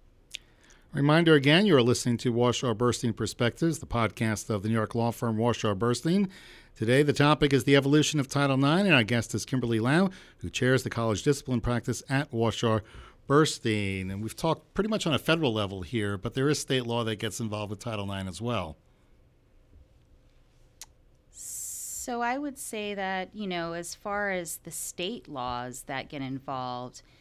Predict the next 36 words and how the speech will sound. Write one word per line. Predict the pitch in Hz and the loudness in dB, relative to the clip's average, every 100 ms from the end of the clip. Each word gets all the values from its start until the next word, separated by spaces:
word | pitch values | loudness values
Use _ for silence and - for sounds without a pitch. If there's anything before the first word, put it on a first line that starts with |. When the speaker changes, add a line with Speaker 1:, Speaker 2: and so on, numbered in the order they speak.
| _ _ 180 | _ _ -8
Speaker 2:
you | 175 | -4
know, | 156 143 - | -4 -4 -6
I | 180 | -10
see | 175 - 202 190 | -10 -12 -10 -4
that | 170 165 - | -4 -4 -6
in, | 151 147 139 135 127 - _ - | -6 -4 -4 -4 -6 -12 _ -10
in | 156 151 151 | -6 -4 -4
many | 165 170 151 | -4 -4 -6
different | 131 135 117 | -8 -10 -12
respects. | - - - 92 78 - | -12 -12 -10 -12 -12 -14
So, | - 165 147 139 143 - - - - - | -12 -8 -6 -6 -10 -18 -20 -20 -20 -14
you | 165 | -6
know, | 156 | -4
we're | 156 185 180 | -4 -4 -6
here | - 165 156 | -6 -6 -4
in | 151 | -2
New | 143 | -2
York, | 147 175 151 127 - - | -4 -4 -4 -6 -8 -10
and | 147 | -8
we're | 139 | -8
based | 143 143 143 - | -6 -8 -8 -8
in | 139 | -6
New | 131 | -4
York, | 127 127 123 135 139 - | -6 -6 -8 -8 -12 -12
and, | 135 139 139 135 139 | -8 -6 -4 -4 -6
um, | 139 135 135 139 139 - _ _ - - _ - | -6 -6 -4 -6 -8 -18 _ _ -20 -20 _ -8
you | 190 | -4
know, | 175 147 | -2 -2
you'll, | 147 156 151 147 - - | -2 -4 -4 -6 -10 -14
you'll | 160 151 | -10 -8
see | - - 196 190 | -8 -10 -8 -6
that | 165 147 - | -4 -6 -8
there's | 156 151 147 147 147 - - - | -10 -8 -8 -8 -10 -16 -14 -4
other | 196 185 165 | -4 -4 -8
kinds | - 175 170 170 170 143 | -10 -6 -4 -4 -6 -8
of, | 143 143 | -8 -10